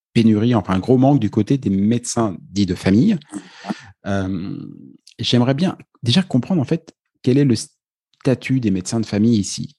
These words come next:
J'ai, j'ai pas encore réussi à comprendre si c'était des, des indépendants ou si c'était des, euh, des employés de l'État.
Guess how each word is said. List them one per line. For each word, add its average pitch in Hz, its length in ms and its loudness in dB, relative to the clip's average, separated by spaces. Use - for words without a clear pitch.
J'ai, 101 380 -2
j'ai 90 200 -2
pas 175 140 0
encore 175 240 2
réussi 120 260 -2
à 107 60 -4
comprendre 175 480 -2
si - 160 -2
c'était 110 320 -2
des, 92 280 0
des 82 340 -6
indépendants 113 600 0
ou 143 120 0
si - 180 -12
c'était 113 380 -2
des, 92 280 0
euh, 87 160 -4
des 90 180 -4
employés 135 360 2
de 113 100 -2
l'État. 110 400 -2